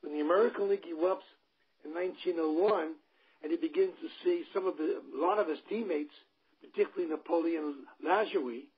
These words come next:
you know, sign huge contracts, uh, he was attracted to it. He knew he had to make his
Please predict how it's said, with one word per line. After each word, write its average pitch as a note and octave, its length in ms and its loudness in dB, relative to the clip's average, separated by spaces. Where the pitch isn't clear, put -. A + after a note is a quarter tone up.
you D#3 80 0
know, C#3 160 0
sign F3 440 2
huge C#4 260 2
contracts, D3+ 640 -2
uh, D#3 340 4
he - 80 -8
was - 160 0
attracted A#3 500 0
to D#3 140 0
it. B2 100 -6
He D#3 140 -4
knew G#3+ 220 2
he A3+ 100 2
had G#3 220 0
to A3+ 100 4
make G#3 220 4
his G3 140 2